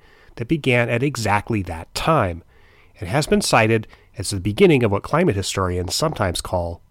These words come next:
the Little Ice Age. So we know that massive eruptions, events so big they have the potential to change the world's climate, have happened before in this area. And it's no accident that there are also many huge volcanoes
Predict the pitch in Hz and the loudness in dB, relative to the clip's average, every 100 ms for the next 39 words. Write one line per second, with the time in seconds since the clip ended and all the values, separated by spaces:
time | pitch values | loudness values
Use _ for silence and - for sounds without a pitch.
0 | - 143 117 87 - 92 92 - 78 78 | -4 -2 0 -4 -6 -6 -4 -6 -10 -12
1 | - - - - _ _ - _ _ _ | -16 -16 -18 -20 _ _ -20 _ _ _
2 | _ _ _ _ _ _ _ - _ _ | _ _ _ _ _ _ _ -20 _ _
3 | - - 185 180 139 90 87 101 101 139 | -2 2 4 4 4 2 -2 -2 2 2
4 | 175 208 165 107 98 - - - - _ | 2 2 0 0 -2 -6 -8 -10 -14 _
5 | _ - 113 104 127 - - 165 190 131 | _ -8 -2 2 2 0 2 4 6 4
6 | 98 98 107 110 98 - 143 180 - 95 | 2 0 0 0 -2 0 0 -2 -4 -6
7 | - 135 147 160 127 98 95 95 87 - | -2 0 0 0 -2 -2 -2 -2 -4 -8
8 | - 120 95 - - - _ - 110 110 | -4 -2 -2 -6 -12 -20 _ -14 -4 -2
9 | - 101 90 - - 190 123 90 87 87 | 0 0 -2 -6 0 4 4 2 -2 -6
10 | 87 - 120 95 82 - - _ _ _ | -6 -2 -2 -2 -6 -12 -20 _ _ _
11 | _ _ 95 92 - 120 175 139 - - | _ _ -6 -6 0 4 6 4 2 0
12 | 110 - 92 95 107 117 117 95 90 98 | -2 -2 -4 -2 4 4 4 0 0 2
13 | 139 151 135 - 165 151 131 123 - 92 | 4 4 2 2 2 4 2 0 -2 -2
14 | 87 85 | -2 -4